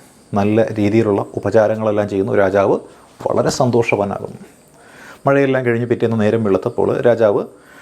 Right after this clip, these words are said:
അദ്ദേഹത്തിനോട് നന്ദി പറഞ്ഞ് അവിടുന്ന് പുറപ്പെടുകയാണ്. അപ്പോൾ അദ്ദേഹത്തിൻ്റെ വീടും ശോചനീയ അവസ്ഥയും തൊഴിലും എല്ലാം കണ്ട രാജാവ്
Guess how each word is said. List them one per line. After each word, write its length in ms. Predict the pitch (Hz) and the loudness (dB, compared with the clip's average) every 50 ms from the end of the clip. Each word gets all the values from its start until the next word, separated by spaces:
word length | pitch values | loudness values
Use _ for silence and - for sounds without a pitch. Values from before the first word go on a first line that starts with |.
| - - - - | -20 -18 -8 -2
അദ്ദേഹത്തിനോട് 380 | 123 135 135 131 143 135 131 131 127 | 0 2 2 2 0 -4 -4 -2 -2
നന്ദി 180 | 117 117 127 123 | -2 -2 0 -2
പറഞ്ഞ് 300 | 123 113 104 104 117 196 - - - | -2 -2 -2 -4 -6 -8 -8 -4 -4
അവിടുന്ന് 240 | 104 110 113 117 117 - | -2 -2 0 -2 0 0
പുറപ്പെടുകയാണ്. 600 | 110 104 98 - 117 117 107 107 101 95 92 92 - - _ | 0 0 0 -2 -4 -4 -2 -2 -2 -2 -4 -4 -8 -12 _
അപ്പോൾ 140 | - - 135 | -4 -2 2
അദ്ദേഹത്തിൻ്റെ 360 | 139 165 160 156 180 175 170 160 | 2 2 2 2 2 0 0 0
വീടും 280 | 170 170 170 175 165 139 135 | 2 0 2 2 0 0 0
ശോചനീയ 380 | - 151 147 147 156 156 156 147 | 0 0 0 0 -2 -2 0 0
അവസ്ഥയും 320 | 135 131 - 156 151 139 - | 0 0 -2 -2 -2 2 4
തൊഴിലും 260 | 135 131 139 156 147 139 | 4 4 4 2 0 0
എല്ലാം 200 | 135 131 131 135 135 | 0 0 -2 -2 -2
കണ്ട 160 | 123 117 - - - - - 127 | -4 -2 -4 -6 -6 -4 0 0
രാജാവ് 380 | 110 104 98 117 113 110 107 | 0 2 2 0 0 0 -2